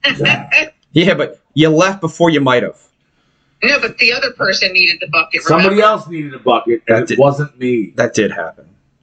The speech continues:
Speaker 3: When
Speaker 1: Okay,
Speaker 3: you
Speaker 1: hold please. Michael Gregory said, "Fire Pants is mad she's dealing with the milk, bread, and eggs crowd and should go on the podcast event."
Speaker 2: I agree.
Speaker 3: It's true.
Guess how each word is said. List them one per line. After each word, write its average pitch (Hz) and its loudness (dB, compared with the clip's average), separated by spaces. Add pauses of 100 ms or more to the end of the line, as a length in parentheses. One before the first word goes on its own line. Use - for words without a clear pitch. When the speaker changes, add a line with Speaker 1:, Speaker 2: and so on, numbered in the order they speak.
(240)
Speaker 3:
When 143 4
Speaker 1:
Okay, - 2
Speaker 3:
you - -4
Speaker 1:
hold 285 -4
please. 214 0
Michael 277 -2
Gregory 254 -2
said, 269 -4
"Fire 277 -2
Pants 294 -2
is 247 -16
mad 247 0
she's 233 -2
dealing 240 -2
with 226 -4
the 233 -6
milk, 233 -2
bread, 233 0
and 220 -4
eggs 220 0
crowd 202 -4
and 196 -10
should 208 -4 (460)
go 220 2
on 208 -2
the 208 -2
podcast 202 -2
event." 165 -2
Speaker 2:
I 143 2
agree. 123 0 (360)
Speaker 3:
It's - 0
true. 156 2